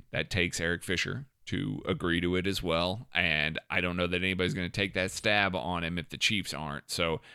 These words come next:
I, I would keep an eye on him specifically, but I think you see them moving on from Mitchell Schwartz at right tackle.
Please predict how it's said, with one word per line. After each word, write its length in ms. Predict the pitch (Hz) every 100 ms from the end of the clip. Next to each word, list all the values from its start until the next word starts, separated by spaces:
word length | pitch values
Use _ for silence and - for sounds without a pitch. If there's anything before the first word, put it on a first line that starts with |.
| - -
I, 200 | - 101 -
I 140 | 107 120
would 240 | 127 107
keep 220 | - 120
an 100 | 107
eye 240 | 90 92 85
on 200 | 82 90
him 560 | 85 98 101 98 95 - -
specifically, 920 | - - - 107 104 113 120 113 110 - - - -
but 280 | 92 85 80 -
I 80 | 95
think 240 | 120 113
you 60 | 104
see 180 | -
them 240 | 104 92 92
moving 360 | 87 87 85 80
on 320 | 73 67 80 - _ _ _ _ _ 101
from 420 | 92 92 85 82
Mitchell 220 | 80 85 -
Schwartz 320 | 90 78 -
at 80 | 58
right 240 | 67 -
tackle. 340 | - 50 -